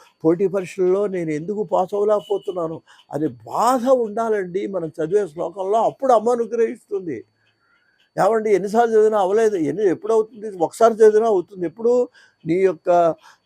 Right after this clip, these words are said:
ఆ, చెప్పేటువంటి స్థితిలో ఒక ఆవేదన కనిపించాలి అమ్మవారికి, అప్పుడు ఆవిడ అనుగ్రహిస్తుందండి. అందుకని ఆ చదివేటప్పుడు ఎలా చదవాలి?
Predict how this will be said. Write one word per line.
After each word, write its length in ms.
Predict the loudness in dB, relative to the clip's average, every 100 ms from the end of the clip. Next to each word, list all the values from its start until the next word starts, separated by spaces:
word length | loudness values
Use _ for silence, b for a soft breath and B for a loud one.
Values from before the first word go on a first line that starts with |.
| 0
ఆ, 480 | 2 4 4 4 0 _ -2
చెప్పేటువంటి 720 | -2 0 4 4 4 -2 -2 -6
స్థితిలో 540 | -4 -6 -2 0 2
ఒక 240 | 2 2 2 4 4 2 -2 _ B B -16 -2
ఆవేదన 480 | 0 2 0 0
కనిపించాలి 640 | -2 -6 -8 -10 -4 -2 0
అమ్మవారికి, 640 | -2 -2 -2 -4 -6 -14 -8
అప్పుడు 260 | -4 2
ఆవిడ 200 | 4 4
అనుగ్రహిస్తుందండి. 1040 | 0 -2 -6 -8 -8 -12 _ -20 -20 -20 -20 _ b b -14
అందుకని 360 | -4 0 2
ఆ 80 | 2
చదివేటప్పుడు 580 | 2 -2 0 2 0 0
ఎలా 180 | 2 2
చదవాలి? 560 | 2 0 2 2 0